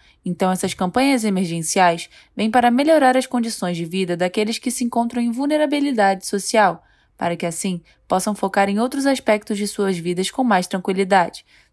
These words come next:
Tudo isso conduzido com seriedade, permeado pelos valores éticos e solidários.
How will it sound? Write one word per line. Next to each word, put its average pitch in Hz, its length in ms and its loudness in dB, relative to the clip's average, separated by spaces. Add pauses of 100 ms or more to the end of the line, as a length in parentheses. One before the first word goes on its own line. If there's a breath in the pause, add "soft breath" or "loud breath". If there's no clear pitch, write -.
Tudo 180 280 -2
isso 208 360 -2
conduzido 208 520 -2
com 170 160 -6
seriedade, 196 760 2 (260 soft breath)
permeado 262 480 4
pelos 185 260 -2
valores 180 500 -2
éticos 185 440 0
e 285 60 -2
solidários. 208 880 0